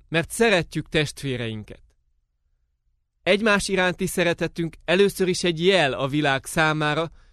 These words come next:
és ugyanakkor számunkra is egy jel, hogy én magam is tudjam, hogy a halálból az életbe mentem át, mert a szívemben van az Isten által adott szeretet Isten családja iránt.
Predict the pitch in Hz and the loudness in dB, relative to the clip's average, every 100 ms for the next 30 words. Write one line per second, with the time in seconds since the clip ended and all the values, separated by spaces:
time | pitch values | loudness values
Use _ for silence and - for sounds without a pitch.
0 | _ _ _ 180 240 240 214 208 196 175 | _ _ _ -8 -4 0 0 0 0 0
1 | - 214 185 151 135 147 139 - 139 127 | 2 2 4 0 -2 -2 -2 -2 -4 0
2 | 151 156 151 _ _ _ _ 151 151 220 | 2 2 0 _ _ _ _ -8 0 0
3 | 208 214 165 143 135 - 151 127 156 156 | 2 2 2 -2 -4 -6 -6 -2 0 0
4 | - - - 151 151 170 220 202 185 180 | -4 -16 -6 -2 2 4 4 4 2 2
5 | 170 160 185 180 151 131 131 131 127 123 | 0 0 0 2 2 0 -2 -4 -4 -4
6 | 127 135 139 - - - _ _ - 160 | -6 -2 -4 -6 -16 -20 _ _ -6 -2
7 | 180 - 247 180 151 147 143 143 143 160 | -2 0 0 2 2 0 -2 -2 -2 -4
8 | - - 156 147 139 143 135 131 - - | -4 -2 0 0 -2 -4 -4 -6 -6 -2
9 | 160 160 160 151 - - 202 - 180 160 | 0 0 -2 -6 -8 -8 -6 -2 -2 -2
10 | - 160 139 127 107 120 113 107 92 - | 0 0 0 -2 -4 -8 -8 -10 -14 -20
11 | _ | _